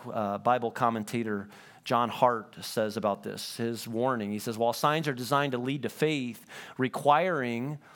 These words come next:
that God provides signs before one believes is reprehensible. It makes God into one's slave rather than making God into one's Lord." And so again, this is just a warning. He, I, I don't think he would say, "You, we shouldn't pray. We shouldn't pray for miracles."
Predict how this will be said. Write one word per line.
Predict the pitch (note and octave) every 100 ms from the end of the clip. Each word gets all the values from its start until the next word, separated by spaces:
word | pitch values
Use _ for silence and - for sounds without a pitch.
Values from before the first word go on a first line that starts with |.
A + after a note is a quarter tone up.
| - -
that | C#3+
God | D3 D#3 -
provides | D3 C#3 C#3+ C3+
signs | - D#3 F3 E3+
before | C#3 - C#3 C#3
one | C3+ D3+
believes | C3 B2+ D#3 F#3 C3+
is | B2
reprehensible. | B2+ D3+ D3+ C#3 F3 - A#2 F#2+ G2 - - - - -
It | D3+
makes | D#3+ - -
God | D3 D3+ D#3+
into | D3+
one's | C#3+ D3 D3 -
slave | - C#3+ E3 F3 D3 C3
rather | C3 C3 C3 C3
than | B2+ B2
making | B2+ C3+ C3 B2
God | C3 C3+ A#2 G#2+ G#2+ G#2 - - -
into | A#2 A#2+ A#2+
one's | G#2+ A2 G#2+ G#2+ -
Lord." | A2 C3 B2 A2 G2+ G#2
And | G#2 G#2+
so | - A#2+
again, | A#2 A#2+ C#3+
this | D3
is | A#2+
just | - C3 -
a | A2+
warning. | A2 C#3 D#3+ A#2 A2 A2+
He, | B2 B2 - - - -
I, | B2 C3+
I |
don't | D3+ C3+
think | C#3+
he | C3
would | B2
say, | D#3+ D3+
"You, | C3 C3+ C3+
we | C3+
shouldn't | B2 D#3 B2+
pray. | - D3 D#3+ C#3
We | C3
shouldn't | D3+ A#2+
pray | - C#3 C#3+
for | - A2+
miracles." | A#2 D3+ F3+ F3 A2+ G#2 A#2 B2 -